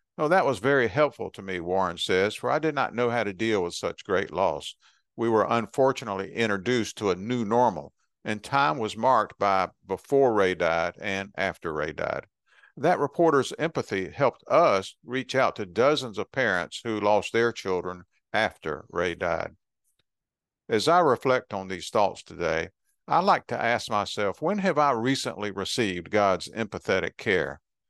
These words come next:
Did I pause to give him thanks, or did I take this care for granted? Have I learned how to combine empathy with compassion? And if not, could I?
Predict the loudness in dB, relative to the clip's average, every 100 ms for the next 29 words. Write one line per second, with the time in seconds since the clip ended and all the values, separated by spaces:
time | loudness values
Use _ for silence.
0 | _ _ _ 2 4 4 0 2 4 4
1 | 2 -6 -4 -4 -6 -6 -2 0 -2 -6
2 | -6 -2 0 2 0 0 -2 -2 -8 -4
3 | -2 -2 -4 -4 -2 -2 -4 -12 _ _
4 | _ _ _ -2 -2 2 2 4 2 0
5 | 0 0 -2 -4 -4 0 0 0 -4 -8
6 | -8 -10 -8 -6 -8 -10 -8 -2 -2 -2
7 | -10 -18 _ _ _ -4 0 0 0 0
8 | 2 0 -4 -2 0 -2 -4